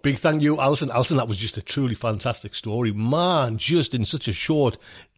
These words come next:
tight little story there. Thank you so much indeed. And Ames, Ames Miguel, thank you so much. You are a star.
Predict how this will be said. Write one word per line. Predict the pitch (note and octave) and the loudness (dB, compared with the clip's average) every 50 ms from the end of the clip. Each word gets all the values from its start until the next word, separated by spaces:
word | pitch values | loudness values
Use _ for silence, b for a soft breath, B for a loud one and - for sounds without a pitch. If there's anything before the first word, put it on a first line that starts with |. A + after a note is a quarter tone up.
| _ _ _ - | _ _ _ -4
tight | - - - - - D#3 D#3+ | -2 0 0 0 -2 -4 -8
little | C3 A#2+ - - - | -8 -10 -10 -8 -8
story | - - - A#2+ A#2 C3+ C3 A#2+ | -8 -6 -2 0 0 2 2 2
there. | A2+ B2 A#2+ | 2 2 0
Thank | - - C3 C3 B2+ | 0 0 -2 -2 -2
you | B2 A2 | -4 -4
so | G2 - - C3 B2+ | -4 -4 -4 -4 -4
much | A#2+ B2 A2 - | -4 -4 -6 -6
indeed. | - G#2+ G2 G2+ A2+ A#2 B2 A#2 | -8 -8 -6 -4 -2 0 0 0
And | B2+ C3+ C3+ C3+ D3 D3+ C#3 C3+ | 2 4 4 4 6 4 4 4
Ames, | B2+ B2+ B2+ C3+ C3+ C3+ C3+ C3+ C3 B2+ B2 A2 F#2+ - B B B B B B B B | 4 4 4 4 4 4 4 4 2 2 0 0 -4 -8 B B B B B B B B
Ames | B2+ B2 C3 C#3 C#3+ D3 C#3+ C#3 B2 C3 | 0 2 4 4 4 4 4 4 4 4
Miguel, | C#3 D3 C#3+ C3+ C#3+ C#3+ C#3 C#3 C3+ C3 A#2+ | 4 4 4 4 4 4 6 6 4 4 4
thank | G#2 C3 C3 C#3 | 2 0 0 2
you | C3+ | 0
so | A2+ - C3+ C3 C3 C3 | 2 2 4 4 4 4
much. | B2 C3+ C3+ A#2+ G2+ - - - - | 4 4 2 2 0 -2 -8 -12 -8
You | A#2+ A2+ A2 A2 | -6 -6 -4 -4
are | G2+ G#2 G#2+ | -6 -6 -8
a | G2+ | -8
star. | - - - - - - A#2+ A2 G#2 G2+ G2 F#2+ F2+ | -8 -8 -8 -8 -10 -12 -12 -12 -10 -10 -12 -12 -14